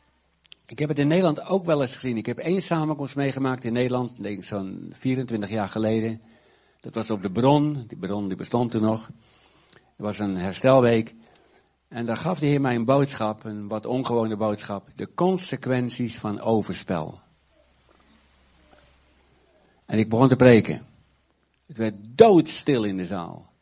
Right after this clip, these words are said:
Wees maar niet bang, dan ga ik vanochtend niet preken. Het werd doodstil.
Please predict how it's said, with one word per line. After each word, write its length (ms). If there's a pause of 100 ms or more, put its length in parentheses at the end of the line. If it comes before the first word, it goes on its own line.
Wees 200
maar 100
niet 120
bang, 160
dan 80
ga 80
ik 80
vanochtend 300
niet 100
preken. 500 (1300)
Het 600
werd 180
doodstil. 560